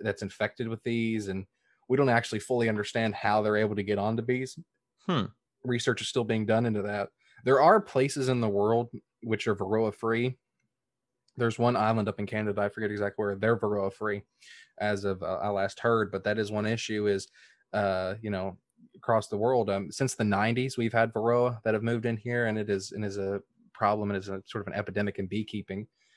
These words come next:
Speaker 1: It's a lot more important to beekeepers than C C D, uh, is, is really, you know,
Speaker 2: Wow.
Speaker 1: it's effectively like, imagine if, so the size comparison is, imagine if you had a, like, a coyote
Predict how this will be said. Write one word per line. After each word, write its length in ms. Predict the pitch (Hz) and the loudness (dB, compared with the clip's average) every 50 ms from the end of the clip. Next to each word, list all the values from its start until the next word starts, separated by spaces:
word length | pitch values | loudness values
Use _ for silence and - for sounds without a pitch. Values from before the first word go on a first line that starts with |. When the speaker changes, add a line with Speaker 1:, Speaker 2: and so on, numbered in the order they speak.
| _ - | _ -2
Speaker 1:
It's 140 | 135 131 - | 0 2 4
a 40 | 175 | 6
lot 200 | 143 127 135 147 | 6 6 6 6
more 120 | 139 120 | 4 2
important 340 | 113 104 117 117 117 110 110 | 2 2 2 0 0 0 -4
to 60 | 104 | -4
beekeepers 580 | 98 - 104 104 - 113 104 - 107 101 95 - | -2 -2 -2 -4 -2 -4 -4 -2 -2 -2 -2 -2
than 140 | 98 95 95 | -4 -8 -6
C 180 | - - 110 | -6 -6 -6
C 180 | 98 - 101 95 | -6 -6 -8 -8
D, 340 | 95 101 101 101 98 95 _ _ _ _ - | -6 -6 -6 -6 -8 -10 _ _ _ _ -10
uh, 200 | 98 98 92 92 92 | -8 -8 -6 -6 -6
is, 320 | - 101 104 98 92 - - | -4 -2 -2 -2 -4 -6 -10
is 200 | - 101 92 95 95 | -10 -10 -10 -8 -6
really, 320 | 101 101 98 98 95 - _ _ _ _ _ _ _ _ - | -4 -4 -2 -4 -4 -6 _ _ _ _ _ _ _ _ -6
you 80 | - 107 | -2 0
know, 80 | 104 | 2
Speaker 2:
Wow. 80 | 104 98 | 2 2
Speaker 1:
it's 120 | 113 - | 0 0
effectively 540 | 131 117 - 156 165 160 - 156 131 139 131 | 0 4 4 4 4 4 2 0 2 4 4
like, 380 | 123 120 120 117 113 107 - - - | 6 6 6 6 4 2 0 -4 -4
imagine 600 | 117 110 120 127 131 131 123 127 120 120 113 - - | -2 0 2 2 2 2 0 0 -2 -2 -4 -6 -4
if, 520 | 113 113 110 110 107 107 101 104 104 104 - _ _ - - _ - - - - - - - - - - | 0 0 2 2 2 0 0 0 -2 -2 -6 _ _ -20 -20 _ -20 -20 -20 -20 -20 -20 -20 -20 -18 -4
so 240 | - - 135 131 | 2 4 6 6
the 100 | 123 120 | 6 4
size 300 | 117 - 143 147 190 220 - | 2 4 6 6 6 6 4
comparison 540 | - 196 160 160 156 156 143 - 147 139 135 | 2 2 4 4 4 4 4 2 0 0 0
is, 340 | - 123 120 120 120 113 - _ _ _ _ - - 110 | 2 4 4 4 4 2 -2 _ _ _ _ -8 -4 0
imagine 560 | 117 123 131 135 139 135 135 127 131 131 127 | 0 2 4 4 4 4 4 2 0 0 -2
if 100 | 127 117 | -2 0
you 80 | 113 110 | 2 2
had 160 | 110 113 110 | 4 4 4
a, 120 | 107 101 98 | 4 4 2
like, 160 | 101 95 - | 2 0 -4
a 60 | 95 | -4
coyote 480 | - - 107 107 104 107 107 120 123 | -2 2 2 4 4 4 2 0 -2